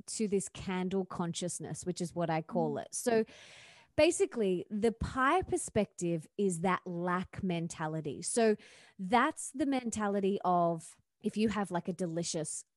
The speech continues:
Speaker 1: organic chocolate gluten-free pie and
Speaker 2: Mm.
Speaker 1: someone wants a slice and you then think,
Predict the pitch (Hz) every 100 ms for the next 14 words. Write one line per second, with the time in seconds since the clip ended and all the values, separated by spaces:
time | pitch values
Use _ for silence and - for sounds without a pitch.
0 | _ - 196 160 160 156 - - 170 -
1 | 160 - 185 - 165 165 160 - 165 143
2 | 120 202 - - - - - 240 190 208
3 | 202 196 196 196 180 180 180 170 - 190
4 | 175 139 - - - - - _ _ _
5 | 190 208 202 208 196 190 196 - 175 165